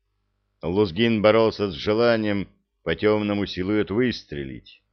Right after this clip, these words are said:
сбить его обратно за стену. Черт с ним, пусть раненый уйдет, лишь бы перестал нагнетать страх,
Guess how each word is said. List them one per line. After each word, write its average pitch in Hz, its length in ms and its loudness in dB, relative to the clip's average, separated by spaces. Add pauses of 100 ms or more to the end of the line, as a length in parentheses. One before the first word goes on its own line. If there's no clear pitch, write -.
(220)
сбить 92 480 -2
его 107 280 0
обратно 85 600 0
за 87 140 -4
стену. 87 560 -4 (600)
Черт 117 420 4
с - 80 -10
ним, 131 420 -2
пусть 127 380 0
раненый 113 460 2
уйдет, 120 440 0 (480)
лишь 98 220 0
бы 101 160 0
перестал 104 720 0
нагнетать 117 640 -2
страх, - 580 -2